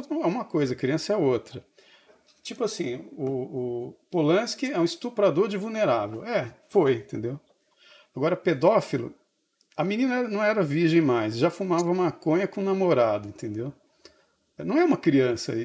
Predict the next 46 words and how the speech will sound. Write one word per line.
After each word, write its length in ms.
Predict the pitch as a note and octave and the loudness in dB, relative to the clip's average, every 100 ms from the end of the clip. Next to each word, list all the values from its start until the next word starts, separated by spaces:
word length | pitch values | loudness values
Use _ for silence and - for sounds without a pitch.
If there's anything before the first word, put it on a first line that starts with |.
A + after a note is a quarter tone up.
| - C3+ - F4+ | -8 -12 -10 -6
é 80 | F3 | -6
adolescente, 540 | F#3 C4+ B3 A3+ A#3+ | -2 -2 -2 -4 -4
é 60 | B3+ | -4
foda, 380 | - F#3+ D3+ C3+ - | 2 4 4 4 4
é, 180 | D#3+ D#3+ | 4 4
ainda 180 | F#3+ | 2
não 120 | G#3+ F#3+ | 2 2
tá 160 | F3 | 4
maduro 440 | E3 C#3 B2 C#3 C3+ | 4 2 0 -2 -2
totalmente, 800 | D3 - C3+ A#2 F3+ G3 - - _ _ _ | -4 -2 0 0 -2 -4 -12 -16 _ _ _
então, 200 | - D3 | 0 2
assim, 240 | D3 E3 C3+ | 2 2 2
é 80 | |
uma 160 | D3 D3+ | 4 4
violência, 680 | B2+ C#3 B2+ D3 F#3 - G3 _ _ _ _ _ _ _ - | 4 4 6 4 2 -4 -12 _ _ _ _ _ _ _ -6
é 100 | C3+ | -4
um 80 | |
estupro 540 | D3 - - D3 C#3 C3+ | -4 -4 0 0 0 -10
psicológico 720 | - - - C3 B2 C3+ - | -10 -2 4 6 6 4 0
também, 400 | C3 A2 B2 E3+ _ _ _ _ _ _ _ _ _ | -4 -2 -2 -4 _ _ _ _ _ _ _ _ _
entendeu? 420 | - A#2+ C#3 B3 | -4 0 0 0
Mas 320 | F3+ C3 C#3+ D3+ | -2 0 2 2
a, 60 | |
a 320 | D3+ D#3 - - | 2 -2 -4 -8
questão 240 | D3+ E3+ | -2 0
da 100 | E3+ | 2
criança, 400 | E3 D3+ E3+ G#3+ | 2 2 2 2
aí 260 | G#3+ D3+ D#3+ | 2 2 2
já, 320 | G#3+ G#3 F#3+ | 2 0 0
já 140 | C#3 E3+ | 0 0
é 40 | |
que 80 | G3+ | -2
a 40 | |
criança 360 | G3 G#3+ G3+ - | -6 -2 -2 0
não 300 | B3 C4 C4+ | 0 4 2
passa, 460 | - A3 C4+ B3+ F3 | 6 8 8 6 2
por 200 | - A#3+ | 2 -2
isso 80 | |
que 80 | - | -2
esses 180 | D4+ - | -4 0
caras 220 | G3+ F3+ | 4 4
ficam 140 | - D#3 | 4 -2
fazendo 280 | D#3 C#3+ C#3+ | 0 -2 -2
essas 240 | - - | -6 -8
coisas 320 | D#3 C3+ A#2+ | -2 -2 -2
de, 140 | A#2+ | -6